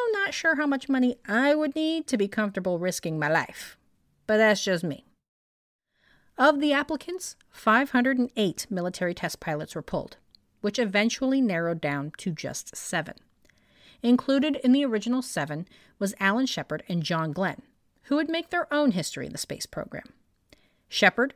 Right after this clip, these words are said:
is known as the first American launched into space, and Glenn would be the first American to orbit the Earth. However, though they tried their hardest, America would be left with egg on their face once again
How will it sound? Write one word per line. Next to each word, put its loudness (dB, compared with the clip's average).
is -2
known 2
as 0
the -8
first 0
American 2
launched -2
into -2
space, -8
and 2
Glenn 0
would -4
be 0
the -2
first -2
American -2
to -10
orbit -2
the -10
Earth. -2
However, 4
though 4
they 4
tried 4
their 2
hardest, 0
America 0
would 0
be 2
left 0
with -4
egg -2
on -2
their 0
face -4
once -4
again -2